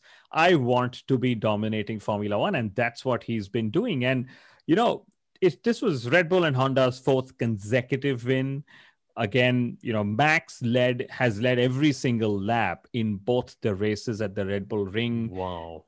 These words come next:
Speaker 1: And driver number thirty-three is thirty-two points ahead of Lewis Hamilton. And Somil, that's in, in Grand Prix terms,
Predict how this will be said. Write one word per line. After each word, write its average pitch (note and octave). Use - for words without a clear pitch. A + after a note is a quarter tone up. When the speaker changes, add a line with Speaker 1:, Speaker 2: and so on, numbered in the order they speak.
Speaker 1:
And B2
driver G#3
number C#3+
thirty-three B2
is B2
thirty-two E3
points F#2+
ahead A2+
of G#2
Lewis G2+
Hamilton. G#2
And F2+
Somil, E3
that's A#2+
in, E3
in D3+
Grand D#3
Prix C#3
terms, G2